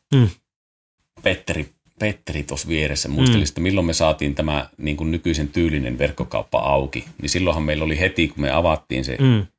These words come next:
Speaker 2: niin, tuota, välittömästi meillä oli myös, niin kuin, se englanninkielisenä.
Speaker 1: Niin, et
Speaker 2: Ja taisi olla jopa ruotsinkielisenä, mutta se oli sillä lailla ruotsinkielisenä,
Speaker 1: Mm.
Speaker 2: että siellä oli kaikki ehdot ja muut ruotsiksi, mutta
Speaker 1: Joo.
Speaker 2: kiekkojen tuotetiedot oli, niinku, englanniksi.
Speaker 1: Niin,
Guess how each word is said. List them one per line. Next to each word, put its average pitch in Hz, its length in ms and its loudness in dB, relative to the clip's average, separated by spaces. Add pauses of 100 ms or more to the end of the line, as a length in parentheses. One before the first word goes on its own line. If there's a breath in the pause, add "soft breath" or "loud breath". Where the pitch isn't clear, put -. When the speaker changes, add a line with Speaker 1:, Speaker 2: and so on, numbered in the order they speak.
Speaker 2:
niin, 71 240 -2
tuota, 67 580 -6 (260)
välittömästi 71 880 -2 (380)
meillä 69 240 -2
oli 69 180 -2
myös, 67 280 -2
niin 64 200 -6
kuin, 65 180 -8
se 64 220 -6 (200)
englanninkielisenä. 64 1000 -4 (600)
Speaker 1:
Niin, 104 280 4
et 95 80 -4
Speaker 2:
Ja 78 80 -4
taisi 78 280 0
olla 78 120 0
jopa 80 280 0
ruotsinkielisenä, 71 1000 -2
mutta 69 240 -8
se 80 60 0
oli 73 160 0
sillä 80 300 -2
lailla 67 200 -2
ruotsinkielisenä, 76 640 0
Speaker 1:
Mm. 90 60 -6
Speaker 2:
että - 120 -8
siellä 71 180 -4
oli 71 120 -4
kaikki 73 420 -4
ehdot 69 300 -4
ja 65 80 -4
muut 69 340 -6 (520)
ruotsiksi, 71 640 -4 (120)
mutta - 280 -10
Speaker 1:
Joo. 110 240 2
Speaker 2:
kiekkojen 71 420 -2
tuotetiedot 60 640 -6 (120)
oli, 50 120 -12
niinku, - 260 -12
englanniksi. 113 520 -2
Speaker 1:
Niin, 98 200 0